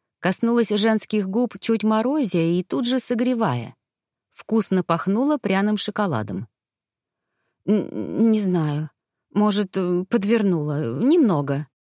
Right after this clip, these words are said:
Равена запнулась на слове, вдруг потерявшись. Голову закружило,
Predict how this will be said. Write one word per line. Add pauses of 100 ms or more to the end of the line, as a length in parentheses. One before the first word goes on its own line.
(220)
Равена
запнулась
на
слове,
вдруг
потерявшись. (540)
Голову
закружило,